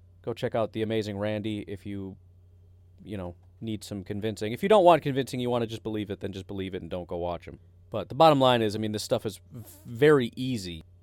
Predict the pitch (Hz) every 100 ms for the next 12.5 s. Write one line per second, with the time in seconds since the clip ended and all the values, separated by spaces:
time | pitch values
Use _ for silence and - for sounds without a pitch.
0 | - - 113 101 107 - 147 135 101 98
1 | 107 104 - - 107 104 - 92 123 113
2 | - - - - - 135 - 208 160 120
3 | 120 151 135 113 110 110 98 123 - 104
4 | 113 104 98 - _ - 147 120 - 123
5 | 110 - - 127 117 123 110 107 90 87
6 | 95 - - - - - - 180 190 156
7 | 135 123 151 - - 139 160 180 139 120
8 | 104 110 92 - - 117 101 87 82 -
9 | - 110 101 101 90 - - 113 104 90
10 | 101 - 101 98 95 92 95 98 95 95
11 | 95 95 - - 131 147 131 143 117 104
12 | 147 165 - 87